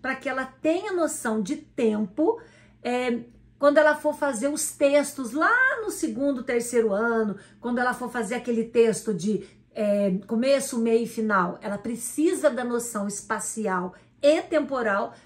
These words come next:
pra que ela consiga lá na frente fazer, é, é, ter uma sequência dos textos, começo, meio e final.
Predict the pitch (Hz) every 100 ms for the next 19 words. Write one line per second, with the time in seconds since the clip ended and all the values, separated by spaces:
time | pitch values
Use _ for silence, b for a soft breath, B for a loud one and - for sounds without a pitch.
0 | _ 254 254 269 269 294 320 - - 262
1 | 233 226 226 233 311 381 359 - 254 262
2 | 294 277 B _ - 254 233 202 233 269
3 | - _ _ - 233 240 220 208 202 202
4 | 254 247 277 277 320 311 294 294 285 240
5 | 226 214 - - 190 190 - - B B
6 | _ 226 214 269 320 320 302 262 247 254
7 | 233 262 226 -